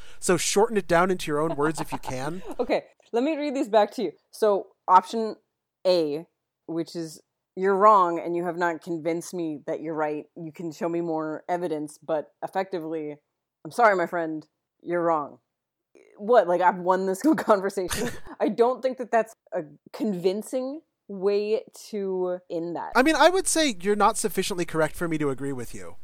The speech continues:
Speaker 1: I would put it as, "I don't find your argument sufficiently correct that I can agree with it."
Speaker 2: <sighs> I might go so far as to add, "Not only have you not convinced me, but you haven't convinced me that hedging my bets on this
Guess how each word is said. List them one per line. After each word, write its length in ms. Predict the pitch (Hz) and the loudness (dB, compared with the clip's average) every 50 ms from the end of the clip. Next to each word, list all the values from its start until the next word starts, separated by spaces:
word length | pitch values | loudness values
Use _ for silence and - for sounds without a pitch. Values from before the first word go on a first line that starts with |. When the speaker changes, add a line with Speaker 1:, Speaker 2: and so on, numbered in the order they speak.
| - - - - - - - | -12 -12 -12 -12 -10 -2 2
Speaker 1:
I 120 | 165 185 | 4 4
would 160 | 202 220 196 170 | 4 4 2 0
put 140 | 208 208 | 0 0
it 60 | 202 190 | 2 4
as, 200 | 180 170 151 - - - - - - - | 2 2 2 -2 -8 -12 -12 -10 -4 -2
"I 100 | 170 170 | -2 0
don't 260 | 160 202 208 240 - | 2 4 2 2 2
find 260 | - 233 226 214 208 | 2 2 4 4 4
your 100 | 208 202 | 2 2
argument 340 | 165 170 175 170 185 185 185 | 4 4 2 2 0 -4 -2
sufficiently 600 | - - 175 - - 180 165 - 196 160 170 160 | -2 -4 -4 -2 -2 -2 -2 -2 -2 -4 -4 -6
correct 480 | - - 156 147 143 147 156 - - - | -4 -4 -2 0 0 0 -2 -2 -4 -4
that 100 | 156 143 | -2 -2
I 120 | 135 139 | -2 -2
can 160 | 135 - 147 | -4 -4 -6
agree 260 | 131 123 110 123 120 120 | -8 -8 -8 -8 -10 -10
with 200 | 107 101 92 - | -10 -12 -12 -12
it." 160 | 82 69 - - - - - - - - - | -12 -12 -12 -12 -12 -12 -12 -12 -12 -12 -12
Speaker 2:
<sighs> 520 | - - - - - - - 226 - _ - | -12 -14 -14 -16 -18 -16 -16 -18 -16 _ -8
I 80 | 269 285 | -6 -4
might 360 | 277 240 226 226 254 285 269 | -4 -2 -2 -4 -4 -6 -6
go 100 | 349 349 | -8 -10
so 140 | - - 330 | -10 -12 -10
far 200 | - 294 262 240 | -8 -6 -4 -4
as 180 | 226 226 220 | -4 -6 -6
to 180 | - - - - | -8 -8 -6 -4
add, 240 | 196 190 185 180 - - - | -4 -4 -4 -6 -10 -14 -12
"Not 200 | 196 208 226 233 | -6 -4 -4 -2
only 240 | 247 294 320 359 359 | -2 -2 -4 -4 -6
have 100 | 311 277 240 | -6 -6 -6
you 100 | 220 208 | -6 -6
not 340 | 185 175 170 - 180 - | -6 -4 -6 -6 -8 -8
convinced 500 | - - 196 175 147 160 156 165 175 - | -10 -10 -8 -8 -6 -8 -8 -8 -10 -10
me, 280 | 214 214 233 247 269 - _ _ _ _ _ _ | -10 -8 -8 -8 -10 -12 _ _ _ _ _ _
but 100 | - 196 | -8 -6
you 160 | 190 214 220 208 | -2 0 0 0
haven't 460 | 202 - - 220 233 233 - - - _ _ _ _ _ - - _ - | -2 -2 -6 -4 -4 -4 -4 -6 -8 _ _ _ _ _ -20 -20 _ -10
convinced 580 | - 240 208 190 160 170 185 196 208 - - - | -8 -6 -6 -6 -6 -6 -6 -6 -6 -8 -8 -8
me 320 | 220 202 196 190 175 - - | -6 -4 -4 -4 -6 -8 -10
that 560 | 175 165 139 180 175 175 170 165 - - - _ _ _ _ _ _ _ - | -12 -6 -2 0 2 2 2 0 -2 -6 -16 _ _ _ _ _ _ _ -18
hedging 600 | - - - - 185 185 190 170 185 214 220 214 | -16 -14 -10 -4 -2 -2 0 0 0 0 0 2
my 160 | 208 196 185 | 0 0 0
bets 400 | 170 160 - 147 147 180 - - | -2 -2 -4 -6 -6 -6 -6 -4
on 160 | 214 208 220 | -6 -4 -4
this 380 | 220 220 233 247 254 - - - | -2 -2 -2 -4 -4 -6 -12 -20